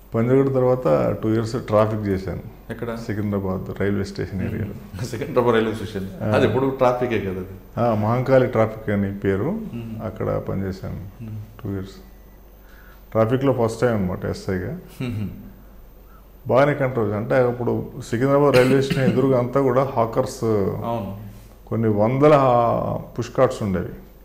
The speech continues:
Speaker 1: Just హాఫ్ కిలోమీటర్ మూవ్ కావడానికి, ఆ, అక్కడ అది ఉంది చూడండి, ఆ, సిక్కులది
Speaker 2: హ్మ్.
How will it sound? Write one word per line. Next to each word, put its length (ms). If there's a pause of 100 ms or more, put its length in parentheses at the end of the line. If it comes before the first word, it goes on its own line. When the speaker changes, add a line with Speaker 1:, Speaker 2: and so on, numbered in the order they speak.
(920)
Speaker 1:
Just 300
హాఫ్ 280
కిలోమీటర్ 400
మూవ్ 300
కావడానికి, 420 (400)
ఆ, 380
అక్కడ 140 (1000)
అది 220
ఉంది 200
చూడండి, 320 (1500)
ఆ, 680 (880)
సిక్కులది 680 (480)
Speaker 2:
హ్మ్. 260